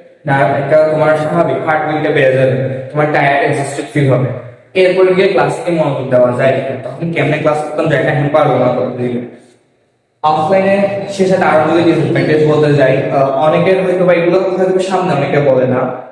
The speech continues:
অনেকের ঠান্ডা সমস্যা থাকতে পারে, কিন্তু যখন একটু স্টুডেন্ট বসতে স্বাভাবিক কিছু দিতে হবে। অনেকে দেখা যায় হচ্ছে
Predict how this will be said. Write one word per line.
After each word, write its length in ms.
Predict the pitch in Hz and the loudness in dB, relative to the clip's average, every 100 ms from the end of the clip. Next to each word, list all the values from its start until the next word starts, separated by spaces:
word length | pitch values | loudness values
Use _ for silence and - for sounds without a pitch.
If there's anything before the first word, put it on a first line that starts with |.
| - | -4
অনেকের 520 | 160 165 165 185 180 - | 0 2 2 0 -2 -4
ঠান্ডা 220 | 190 165 | -2 0
সমস্যা 380 | 156 156 - 135 | 0 -2 -2 -2
থাকতে 280 | 123 - 127 | -2 0 0
পারে, 320 | 120 117 - - - - | 0 -2 -6 -10 -16 -10
কিন্তু 200 | 156 165 | -4 -2
যখন 280 | 156 170 180 | 0 0 2
একটু 500 | 156 156 156 156 180 | 2 0 0 2 2
স্টুডেন্ট 340 | - 180 170 | 2 0 0
বসতে 300 | 147 - 165 | 0 -2 -2
স্বাভাবিক 400 | 160 165 160 - | -4 -2 -2 -4
কিছু 240 | 147 - 131 | -8 -10 -8
দিতে 200 | 127 127 | -6 0
হবে। 480 | 123 120 123 - - - _ _ _ _ _ _ _ _ _ - | 0 -2 -10 -16 -20 -20 _ _ _ _ _ _ _ _ _ -2
অনেকে 280 | 165 170 | 0 2
দেখা 220 | 185 175 180 | 2 2 2
যায় 140 | 185 | 2
হচ্ছে 380 | 175 175 175 | 2 0 0